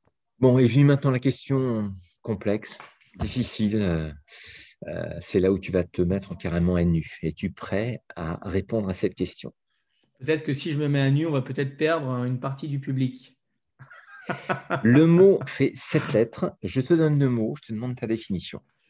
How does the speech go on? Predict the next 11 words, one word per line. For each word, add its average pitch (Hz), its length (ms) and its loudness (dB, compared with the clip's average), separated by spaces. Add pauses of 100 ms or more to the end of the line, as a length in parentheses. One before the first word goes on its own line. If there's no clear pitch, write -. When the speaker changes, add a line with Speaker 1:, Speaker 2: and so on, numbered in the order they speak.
(640)
Speaker 2:
D'accord, 107 500 -14
allez, 101 300 -20
Speaker 1:
Et 135 120 -2
Speaker 2:
vas-y. 110 340 -12 (420)
Speaker 1:
émotion. 127 520 -2 (2500)
Speaker 2:
La, 120 120 -8
la 127 140 -2
définition 143 560 -4
du 139 120 0
mot 151 240 0
émotion, 156 580 -2